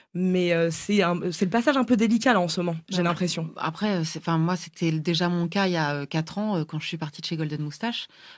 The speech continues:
Speaker 2: Euh, enfin, moi, je, je, j'ai été dans beaucoup de grosses machines, j'ai tourné pour toutes les plus grosses
Speaker 1: Bah,
Speaker 2: machines
Speaker 1: de ouf.
Speaker 2: d'Internet. Et en fait, quand tu en sors et que tu te dis, ben,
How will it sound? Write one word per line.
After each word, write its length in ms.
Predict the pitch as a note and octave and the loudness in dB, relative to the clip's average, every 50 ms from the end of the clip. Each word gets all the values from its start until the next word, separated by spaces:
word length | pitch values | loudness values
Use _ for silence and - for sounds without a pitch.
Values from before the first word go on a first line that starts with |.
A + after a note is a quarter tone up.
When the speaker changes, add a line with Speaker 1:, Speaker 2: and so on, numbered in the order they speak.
| _ - | _ -12
Speaker 2:
Euh, 220 | - - D#3+ D#3+ - | -10 -10 -10 -10 -10
enfin, 180 | - - E3 D#3+ | -6 -2 0 0
moi, 100 | F3 F#3+ | 2 2
je, 160 | - - - | 0 -2 -4
je, 220 | D#3 C#3+ E3 D#3+ | -4 -2 -2 -2
j'ai 260 | D3+ C#3+ D#3 D3 C#3+ | 0 -2 -4 -4 -4
été 220 | C#3+ C#3+ - E3 D#3 | -6 -6 -6 -6 -4
dans 200 | D#3 C#3+ D3 D3 | -4 -4 -4 -6
beaucoup 380 | C#3 C#3+ D3 E3+ D#3+ E3 G#3+ | -6 -6 -6 -8 -6 -4 -2
de 120 | F#3 E3+ E3 | 0 0 0
grosses 440 | D#3 F3 E3+ E3 G3+ G#3 G3+ - F#3 | 2 2 2 2 2 0 0 0 -2
machines, 360 | E3+ D#3+ E3 - C4+ C#4 B3 | -2 -2 -2 -2 -4 -4 -4
j'ai 100 | G3 D#3+ | -4 -6
tourné 200 | - D#3+ D#3 D#3 | -6 -6 -6 -6
pour 160 | D3+ - - | -6 -8 -14
toutes 220 | - - F3+ - | -18 -18 -12 -10
les 60 | E3 D#3+ | -8 -10
plus 220 | E3 - - F#3+ | -8 -6 -4 -4
grosses 400 | E3+ F3 E3 G3 A3 G#3+ - - | -2 -2 -2 -2 -2 -2 -2 -2
Speaker 1:
Bah, 80 | F#3 E3 | -2 -2
Speaker 2:
machines 200 | D#3+ D3 - E3 | -2 -2 -2 -2
Speaker 1:
de 40 | |
ouf. 60 | F#3 G#3+ | -2 -2
Speaker 2:
d'Internet. 420 | G3+ D#3+ F#3 A3+ D4 D#4+ - - - - - - - - - - - - - - | -2 -2 -2 -2 -2 -4 -4 -8 -16 -18 -16 -16 -14 -14 -14 -14 -16 -16 -2 2
Et 160 | F#3+ F#3 F3 | 4 6 6
en 60 | E3 | 4
fait, 200 | D#3+ - A3+ - | 4 2 0 -2
quand 140 | - - F#3 | 0 -2 -2
tu 180 | F3+ - - F3+ | -2 0 0 0
en 80 | E3 | 0
sors 380 | D#3+ - - - A3+ A3 G3+ G3+ | 0 0 0 0 0 0 0 0
et 80 | - D#3+ | -4 -4
que 120 | D#3 - | -6 -8
tu 140 | D#3+ - - | -10 -12 -10
te 100 | - E3+ | -8 -6
dis, 180 | D#3+ D#3 F#3 E3+ | -4 -4 -2 0
ben, 220 | D#3+ D3+ C#3+ - | 0 0 -2 -2